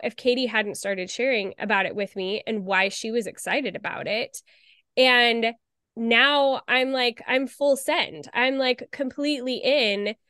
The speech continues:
because I see what it could do for my family, what it could do for us health-wise and beauty-wise and, like, all of those things. And I also think, and we've kind of talked about this on the podcast lately, but Katie and I are both in a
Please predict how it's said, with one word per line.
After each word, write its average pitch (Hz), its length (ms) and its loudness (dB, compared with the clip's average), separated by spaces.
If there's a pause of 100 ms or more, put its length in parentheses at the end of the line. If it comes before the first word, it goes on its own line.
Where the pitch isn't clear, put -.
(640)
because 277 560 2
I 247 160 4
see 226 640 0 (300)
what 254 220 4
it - 100 0
could 220 160 -8
do 220 500 -2
for 220 160 -6
my 196 160 0
family, 190 640 0 (300)
what 240 160 6
it 220 100 -2
could 240 140 -2
do 208 400 -4
for 214 500 0 (460)
us 214 340 2
health-wise 247 920 4
and 208 320 -2
beauty-wise 226 800 2
and, 220 220 0
like, 233 260 0
all 302 220 2
of 277 80 -6
those 233 220 -2
things. 214 300 -2
And 247 140 2
I 233 60 2
also 302 340 -4
think, 247 240 2
and 220 140 -4
we've 247 160 0
kind 285 180 -2
of 302 80 -8
talked 214 300 -2
about 196 180 -2
this 196 160 -8
on 185 80 -6
the 180 80 -8
podcast 180 480 -8
lately, 262 320 -2
but 190 200 -2 (340)
Katie 330 280 4
and 302 80 6
I 262 100 6
are 233 120 4
both 226 340 2
in 339 120 -2
a 339 40 -4